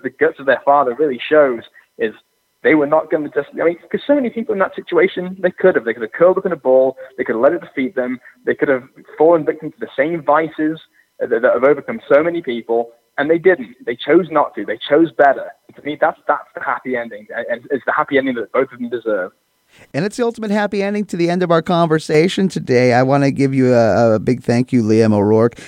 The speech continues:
Speaker 2: The book, it's a page turner. I, I think I'm gonna be reading this, uh, a few more times here, just because.
Speaker 1: I was gonna say, I wanna thank you because, I mean, when you told me that you thought the book was brilliant, I mean, that means a lot, and I,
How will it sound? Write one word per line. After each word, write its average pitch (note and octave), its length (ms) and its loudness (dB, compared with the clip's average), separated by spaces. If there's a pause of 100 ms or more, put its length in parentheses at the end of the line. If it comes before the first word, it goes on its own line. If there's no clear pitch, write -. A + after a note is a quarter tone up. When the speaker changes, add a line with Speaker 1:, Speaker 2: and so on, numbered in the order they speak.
(220)
Speaker 2:
The A#2+ 120 -4
book, C#3 440 2
it's C#3 180 -2
a C3 80 -6
page C#3+ 440 -2
turner. A#2+ 480 -2 (440)
I, A#2+ 400 -6 (140)
I A2 260 -6
think C3+ 180 -6
I'm B2+ 100 -4
gonna B2 140 -6
be G#2+ 120 -4
reading A2+ 280 -4
this, A#2 180 -6
uh, A2+ 320 0
a B2+ 60 -6
few C#3+ 120 2
more C3 200 2
times C#3+ 440 2
here, A#2 300 2 (260)
just C3+ 200 0
because. C3 320 0
Speaker 1:
I D3+ 140 -2
was G#3+ 160 -8
gonna A#3 180 -10
say, - 40 -8 (140)
I G3 80 0
wanna G#3+ 320 0
thank D4 280 -2
you E3+ 100 0
because, D#3 360 2
I E3+ 120 4
mean, E3+ 240 -2
when F3 160 0
you G3+ 80 -6
told A3+ 300 4
me D#3+ 140 0
that C#3 60 -6
you D3 140 -8
thought E3+ 120 0
the - 60 -8
book E3 160 0
was C3+ 140 -8
brilliant, E3+ 380 0
I - 20 -6
mean, B2+ 80 -4
that F3+ 120 0
means E3+ 180 -6
a D#3 40 -6
lot, D#3+ 320 2
and A#2+ 80 -8
I, A#2+ 240 2